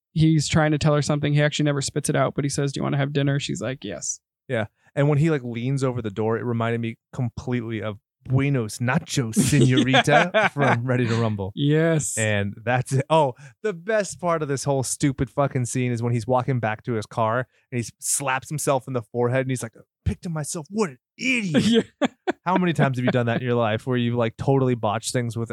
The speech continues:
Speaker 2: a foxy cheek and you're like, "God, stupid."
Speaker 1: Never.
Speaker 2: Silver tongue Chad over here.
Speaker 1: <laughs>
Speaker 2: That was a cunnilingus joke. Moving on. <laughs> So Page Master finally gets over to the Ripper's house and finds that it's covered in cobwebs.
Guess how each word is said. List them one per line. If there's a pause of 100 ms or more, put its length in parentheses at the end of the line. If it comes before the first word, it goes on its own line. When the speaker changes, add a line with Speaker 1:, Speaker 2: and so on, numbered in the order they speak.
Speaker 2:
a (100)
foxy
cheek
and
you're
like,
"God,
stupid."
Speaker 1:
Never. (680)
Speaker 2:
Silver
tongue
Chad
over
here.
Speaker 1:
<laughs> (960)
Speaker 2:
That
was
a
cunnilingus
joke. (720)
Moving
on.
<laughs> (1300)
So (120)
Page
Master
finally
gets
over
to
the
Ripper's
house
and
finds
that
it's
covered
in
cobwebs.